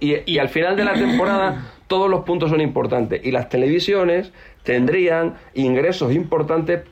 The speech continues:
Speaker 1: por esos partidos por los que ahora no ingresan nada, pero no ingresan nada porque no valen pa' nada.
Speaker 2: Tam-, también algo que, que pasa mucho acá y en otros,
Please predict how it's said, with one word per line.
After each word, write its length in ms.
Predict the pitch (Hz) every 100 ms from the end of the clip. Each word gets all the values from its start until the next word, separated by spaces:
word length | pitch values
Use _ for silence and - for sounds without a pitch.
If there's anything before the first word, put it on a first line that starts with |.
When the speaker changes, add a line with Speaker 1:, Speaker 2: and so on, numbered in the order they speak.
| -
Speaker 1:
por 180 | 117 151
esos 260 | 180 175
partidos 500 | - 147 127 175 175
por 120 | 160 131
los 160 | 131
que 100 | 156
ahora 120 | 160
no 100 | 165
ingresan 420 | 165 147 156 147 156
nada, 280 | 175 190
pero 180 | - 180
no 100 | 151
ingresan 320 | 185 196 196 202
nada 300 | 202 202 - -
porque 300 | 151 135 135
no 120 | 180
valen 260 | 185 196 147
pa' 100 | 143
nada. 340 | 196 156 - - -
Speaker 2:
Tam-, 260 | 156 165
también 640 | 160 156 165 185 190 175 156
algo 380 | 147 160 170 147
que, 280 | 139 131 117
que 160 | 127
pasa 300 | 127 147 147
mucho 320 | 156 156 151 160
acá 300 | 160 175 170
y 220 | 143 117
en 160 | 117 120
otros, 500 | 127 143 139 131